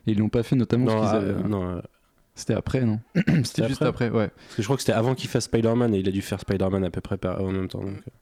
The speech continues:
Speaker 1: Ah ouais ? Oui, euh, non, mais qu'est-ce que j'ai dit, moi ? C'était après les X-Men, forcément, euh, Spider-Man, pas les
Speaker 2: Bah, X-Men,
Speaker 1: X-Men.
Speaker 2: c'est deux mille, Spider-Man, c'est
Speaker 1: Oui,
Speaker 2: deux mille un.
Speaker 1: non, mais je voulais dire que c'était après, euh, qu'il ait fait Spider-Man, hein, puisque c'était, euh,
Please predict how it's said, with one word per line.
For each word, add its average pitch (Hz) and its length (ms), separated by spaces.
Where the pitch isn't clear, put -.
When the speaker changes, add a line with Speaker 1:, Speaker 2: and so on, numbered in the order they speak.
Speaker 1:
Ah 135 140
ouais ? 143 160
Oui, 135 240
euh, 123 180
non, 147 180
mais 113 120
qu'est-ce 143 180
que - 80
j'ai 123 140
dit, 135 120
moi ? 107 200
C'était - 200
après 101 220
les 101 80
X-Men, 113 300
forcément, 110 420
euh, 107 300
Spider-Man, 110 500
pas 98 220
les 101 80
Speaker 2:
Bah, 110 80
X-Men, 143 180
Speaker 1:
X-Men. - 20
Speaker 2:
c'est 123 140
deux 117 100
mille, 135 140
Spider-Man, 110 440
c'est 120 100
Speaker 1:
Oui, 120 80
Speaker 2:
deux 123 60
mille 120 100
un. - 20
Speaker 1:
non, 113 80
mais 104 160
je 101 80
voulais 107 140
dire 107 160
que - 40
c'était 98 260
après, 101 360
euh, 101 120
qu'il 110 200
ait 104 60
fait 110 140
Spider-Man, 98 460
hein, 95 140
puisque - 240
c'était, 107 440
euh, - 100